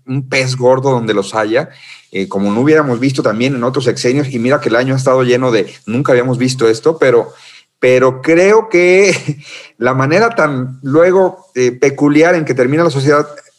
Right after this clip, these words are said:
a-, eh, sabiendo que, uy, van por Luis Videgaray por unas filtraciones, pero deja tú las filtraciones periodísticas, que son válidas,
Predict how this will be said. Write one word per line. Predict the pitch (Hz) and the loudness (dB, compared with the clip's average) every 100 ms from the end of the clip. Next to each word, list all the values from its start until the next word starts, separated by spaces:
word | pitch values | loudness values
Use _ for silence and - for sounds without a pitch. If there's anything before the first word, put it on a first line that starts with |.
| _ _ | _ _
a-, | 123 - - | -4 -4 -2
eh, | 127 120 | 0 2
sabiendo | 113 127 156 180 147 127 | 0 2 2 4 0 0
que, | 120 120 | 0 2
uy, | 175 226 196 | 2 2 0
van | 165 190 | -2 0
por | 175 | 2
Luis | 175 | 2
Videgaray | 180 160 143 147 170 | 4 2 2 2 0
por | 165 135 | 0 -4
unas | 156 160 | -2 -2
filtraciones, | 151 139 139 131 185 170 | -2 -2 0 0 0 0
pero | 127 123 | 0 0
deja | 139 139 | 0 0
tú | |
las | 147 | -2
filtraciones | 139 123 123 139 | -2 -4 -2 -2
periodísticas, | 135 135 185 165 - | 0 2 2 0 -4
que | - | -6
son | - 123 | -6 -2
válidas, | 135 131 120 127 | 0 2 0 -2